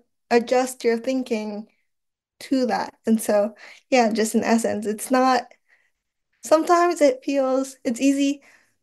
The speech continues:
to be negative and, and give yourself negative self-talk, but it's not completely you, as you exist within the context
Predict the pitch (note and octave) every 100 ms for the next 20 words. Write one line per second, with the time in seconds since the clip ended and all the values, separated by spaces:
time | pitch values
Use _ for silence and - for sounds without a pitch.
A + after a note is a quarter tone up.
0 | _ - B3 C4 B3 A#3 A3 A3+ A3 A3
1 | A3 A3 A3 G#3+ A3 A3+ A3 A3 A3+ A#3
2 | A#3 A3+ - G#3+ G#3 A3 A3 - G3 -
3 | - G3 A3 - _ _ _ _ _ -
4 | A3 G#3+ G#3 A3 - B3+ B3 B3 C4 B3
5 | C4 A#3+ A#3+ A3 G3 G3 A3 - _ -
6 | A3 G3+ A3 G#3+ G#3 G#3 - G#3+ - G3+
7 | G3+ - A3+ A3+ A3 A3 A3+ A3+ A#3 A#3
8 | A3 G#3+ -